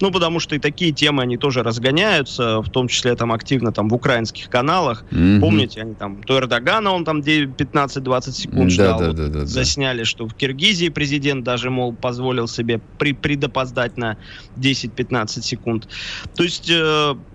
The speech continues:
Speaker 1: от результата все будет зависеть, конечно, потому что это демонстрация в том числе всей, понимаете, вот, э, то, что происходит, это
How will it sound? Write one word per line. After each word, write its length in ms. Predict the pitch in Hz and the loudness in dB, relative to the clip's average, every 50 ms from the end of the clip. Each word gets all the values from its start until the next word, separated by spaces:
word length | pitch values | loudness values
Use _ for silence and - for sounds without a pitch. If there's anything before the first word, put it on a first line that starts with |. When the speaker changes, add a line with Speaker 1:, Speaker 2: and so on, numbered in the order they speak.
| - | -6
Speaker 1:
от 180 | - 143 147 143 | -4 -2 0 0
результата 520 | 165 160 139 160 151 135 165 208 220 233 | 0 0 0 0 0 0 0 0 0 -2
все 180 | 214 - - 214 | -2 -2 -2 -2
будет 220 | 196 202 202 202 | -2 -2 -2 -2
зависеть, 440 | 180 196 190 196 196 190 - 151 120 | 0 0 0 0 0 0 0 -2 -2
конечно, 400 | - 123 120 143 165 160 - 139 | 0 0 0 2 2 2 0 -2
потому 280 | 110 104 - 139 147 151 | -2 -2 -2 0 0 0
что 120 | - 151 | 0 0
это 140 | 143 131 143 | 0 0 0
демонстрация 720 | 135 143 147 147 147 143 - 165 160 151 139 - - 127 117 | 0 0 2 2 0 0 0 0 0 0 0 -2 -2 -4 -4
в 40 | - | -2
том 200 | - 143 139 127 | -2 -2 0 0
числе 800 | - - - - 135 135 135 131 131 127 123 120 117 113 113 110 | 0 0 0 2 2 2 2 2 2 2 2 0 0 0 -2 -2
всей, 360 | 107 - - - 196 202 190 | -2 -2 0 2 4 4 4
понимаете, 360 | - - 147 190 233 196 180 | 2 2 2 2 2 0 0
вот, 280 | 151 127 120 - - - | 0 0 -2 -4 -4 -2
э, 140 | 127 117 117 113 | 0 0 0 0
то, 140 | - 180 175 | 0 0 0
что 160 | - - 170 | 0 -2 -2
происходит, 680 | 147 - 143 156 143 - - - 254 247 202 160 - - - | 0 0 0 0 0 0 0 0 0 2 2 0 -2 -2 -2
это 540 | - 180 175 - - 170 160 151 147 139 127 | -2 -2 -2 -2 0 2 2 2 2 2 -2